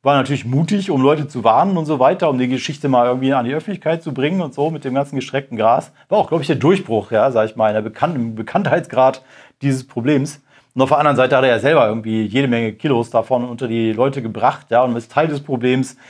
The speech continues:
Insofern sagen auch viele, ja, gut, dass er weg ist sozusagen, ja, und damit nicht mehr weitermachen kann.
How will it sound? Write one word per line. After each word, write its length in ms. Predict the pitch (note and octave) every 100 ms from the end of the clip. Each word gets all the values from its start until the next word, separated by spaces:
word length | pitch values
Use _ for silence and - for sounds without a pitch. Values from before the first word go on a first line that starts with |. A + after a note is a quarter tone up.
| - -
Insofern 600 | B2+ A#2 C#3 C3+ B2 B2
sagen 160 | C3 B2
auch 100 | A#2
viele, 320 | - C#3+ A#2
ja, 240 | A#2 A2 G#2+
gut, 200 | G#2+ D3
dass 80 | A#2+
er 80 | A#2
weg 180 | F#3
ist 180 | C#3 D3
sozusagen, 580 | C#3 C3+ A2+ A2 B2 C#3
ja, 100 | C3
und 80 | B2
damit 200 | A#2+ B2
nicht 100 | -
mehr 80 | A#2
weitermachen 460 | B2+ G#2+ A2 A2
kann. 320 | A2+ A#2+ C3+